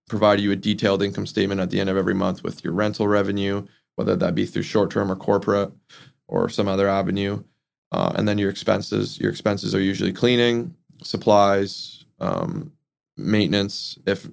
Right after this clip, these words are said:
if, uh, if occurred. Um, and then, uh, yeah, those are, those are basically, the, if it's a home, then, you know, grass cutting and, and, and the other sorts of maintenance that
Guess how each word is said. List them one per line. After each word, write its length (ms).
if, 560
uh, 80
if 160
occurred. 460
Um, 580
and 140
then, 380
uh, 500
yeah, 180
those 200
are, 60
those 260
are 40
basically, 340
the, 280
if 80
it's 120
a 40
home, 440
then, 120
you 60
know, 100
grass 340
cutting 460
and, 220
and, 240
and 160
the 100
other 200
sorts 280
of 80
maintenance 440
that 200